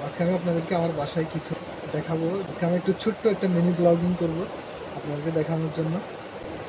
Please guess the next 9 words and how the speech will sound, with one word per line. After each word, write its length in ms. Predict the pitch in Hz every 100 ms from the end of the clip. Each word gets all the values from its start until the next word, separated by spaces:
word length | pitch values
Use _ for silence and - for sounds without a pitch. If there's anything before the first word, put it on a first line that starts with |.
| -
আসলে 260 | - 190
আমার 340 | 190 165 180 170
যে 280 | 165 156 147 - - 156
বডি 180 | 165 180
বিল্ডিংয়ের 400 | 185 175 180 175
প্যারাটা 300 | 175 165 151
শুরু 220 | 165 180 170
হয়েছে 320 | 165 165 180
কিন্তু, 320 | 175 170 175